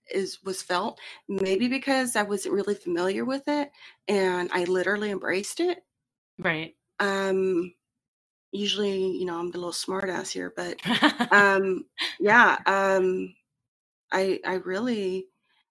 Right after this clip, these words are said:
Speaker 1: embraced it and, um, really got into it. And I'm glad I did. You know how I told you, it's like, I didn't want, I didn't want to read the story because I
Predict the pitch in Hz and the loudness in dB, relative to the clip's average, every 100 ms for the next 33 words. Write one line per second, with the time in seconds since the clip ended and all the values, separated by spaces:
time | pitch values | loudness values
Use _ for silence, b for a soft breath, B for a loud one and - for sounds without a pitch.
0 | _ 190 185 175 233 - 190 170 185 180 | _ -4 -2 0 -2 -4 -6 -4 -4 -4
1 | 175 175 180 - 185 175 175 175 175 - | -4 -8 -12 -14 -12 -10 -10 -12 -14 -20
2 | _ _ _ _ _ _ _ _ _ _ | _ _ _ _ _ _ _ _ _ _
3 | _ 196 214 214 185 180 202 175 180 180 | _ -6 -4 -4 -4 -4 -4 -8 -10 -10
4 | 170 165 180 - 185 180 170 185 180 180 | -10 -10 -14 -10 -4 -4 -6 -6 -2 0
5 | 226 180 175 - b b b _ - - | 0 -2 -6 -10 b b b _ -12 0
6 | 190 190 180 180 - - - 190 190 175 | 0 0 -2 -2 -4 -16 -6 -4 -2 -2
7 | 180 175 170 165 220 262 - 190 233 185 | -4 -6 -6 -2 0 0 0 0 0 -2
8 | 160 185 196 - 180 180 196 165 | -2 -2 -4 -4 -2 -2 -6 -6